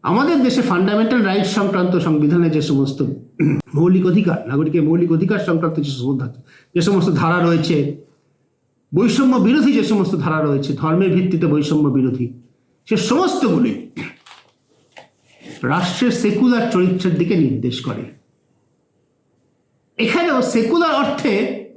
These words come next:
ওই পাশ্চাত্যের অর্থে, যে সেকুলার মানে যেটা বললাম, ফরাসি বিপ্লবের পর থেকে যে ধারণা এসেছিল, সেগুলো ধর্মের বিরোধী, তা নয়।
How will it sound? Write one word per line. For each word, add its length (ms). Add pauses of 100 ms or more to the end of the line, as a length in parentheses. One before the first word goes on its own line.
(360)
ওই 160
পাশ্চাত্যের 840
অর্থে, 680 (300)
যে 60
সেকুলার 560
মানে 420 (400)
যেটা 180
বললাম, 380
ফরাসি 320
বিপ্লবের 320
পর 180
থেকে 180
যে 100
ধারণা 480
এসেছিল, 380
সেগুলো 240
ধর্মের 440
বিরোধী, 380 (1000)
তা 100
নয়। 300